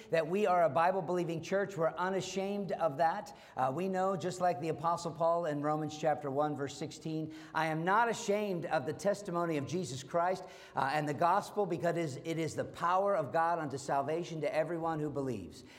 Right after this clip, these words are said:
So we are unashamedly excited about the Bible. We wanna open it. We wanna know it. We want you to know it. And that's why we provide Bible studies and different opportunities for you to know the truth.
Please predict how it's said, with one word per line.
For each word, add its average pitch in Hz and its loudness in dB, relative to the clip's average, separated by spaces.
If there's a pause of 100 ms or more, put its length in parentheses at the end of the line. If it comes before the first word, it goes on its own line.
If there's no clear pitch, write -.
(120)
So 165 0
we 214 2
are 156 4
unashamedly 160 0 (140)
excited 185 0
about 151 4
the 131 -2
Bible. 160 2
We 156 0
wanna 147 2
open 175 2
it. 185 -2 (120)
We 143 -4
wanna 156 0
know 165 0
it. 202 -2 (240)
We 160 -2
want 180 0
you 220 0
to 247 0
know 156 2
it. - -10
And 127 -4
that's 151 -2
why 160 4
we 156 -2
provide 131 -2
Bible 147 4 (140)
studies 170 -2
and 131 -6
different 156 -4
opportunities 147 -4 (280)
for 151 -6
you 143 -2
to 143 -4
know 139 -2
the 127 -4
truth. 127 -4